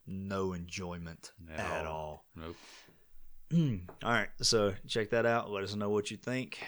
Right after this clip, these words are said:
Speaker 1: Try to shoot for the entire week. A week is not that long. And I know, I know. It sucks. It's terrible. Change your mindset. You
Speaker 2: Eggs
Speaker 1: can,
Speaker 2: taste great.
Speaker 1: you can easily do this. Eggs taste great with salsa. Salsa with
Speaker 2: Yes.
Speaker 1: no added sugar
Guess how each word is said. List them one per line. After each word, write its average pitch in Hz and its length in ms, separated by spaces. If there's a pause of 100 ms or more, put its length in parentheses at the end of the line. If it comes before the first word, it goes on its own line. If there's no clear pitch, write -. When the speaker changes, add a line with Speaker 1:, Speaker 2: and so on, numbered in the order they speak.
(140)
Speaker 1:
Try 104 260
to 110 60
shoot 120 240
for - 80
the 123 100
entire 113 300
week. 90 240
A 85 40
week 101 280
is 92 100
not 95 220
that 98 220
long. 101 360
And 82 120
I 80 200
know, 82 240
I 82 80
know. 82 120 (100)
It 107 220
sucks. 117 460
It's 113 200
terrible. 104 880 (480)
Change 190 280
your 208 100
mindset. 85 500 (240)
You 80 60
Speaker 2:
Eggs 80 240
Speaker 1:
can, 101 100
Speaker 2:
taste 78 260
great. 80 400 (100)
Speaker 1:
you 104 120
can 98 160
easily 98 340
do 90 200
this. 82 260
Eggs 95 240
taste 101 300
great 101 320
with 87 340
salsa. - 560 (560)
Salsa 95 560
with 90 160
Speaker 2:
Yes. 92 100
Speaker 1:
no 92 220
added 85 360
sugar - 500